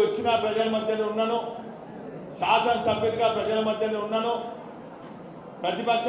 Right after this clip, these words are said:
నాయకునిగా ప్రజల మధ్యలో ఉన్నాను, అధికారంలో ఉన్నప్పుడు కూడా పార్లమెంట్ సెక్రటరీగా ఉన్నా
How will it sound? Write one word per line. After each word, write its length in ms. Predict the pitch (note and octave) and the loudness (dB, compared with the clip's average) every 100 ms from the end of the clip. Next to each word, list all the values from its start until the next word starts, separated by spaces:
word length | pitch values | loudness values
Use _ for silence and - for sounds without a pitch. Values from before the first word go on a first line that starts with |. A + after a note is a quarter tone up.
| A3 | 0
నాయకునిగా 480 | G3+ A3 A3 A3 A3 G3+ | 2 2 2 2 0 0
ప్రజల 240 | F#3+ G#3+ A3 | 0 2 2
మధ్యలో 300 | G#3+ A3 G#3+ G#3 | 2 0 0 0
ఉన్నాను, 240 | A3+ A#3 A3+ - - - - - - - | 2 2 0 -4 -10 -10 -12 -14 -14 -4
అధికారంలో 680 | F3+ A#3+ A#3+ A#3+ A#3+ A#3+ A#3+ A#3 | 0 0 4 6 8 6 6 4
ఉన్నప్పుడు 460 | A#3 A#3 A#3 A#3 A3+ A3 | 6 4 4 6 8 8
కూడా 180 | A3 A#3+ G3+ D#3 - - - - - - - - F3+ | 10 10 10 6 -2 -6 -12 -14 -16 -14 -12 -6 0
పార్లమెంట్ 600 | G3 A3+ A#3+ A3+ A3 - | 4 6 4 2 -2 -2
సెక్రటరీగా 520 | G#3 G#3+ A3+ A3+ A3 | -2 0 0 0 -2
ఉన్నా 120 | A3 | 0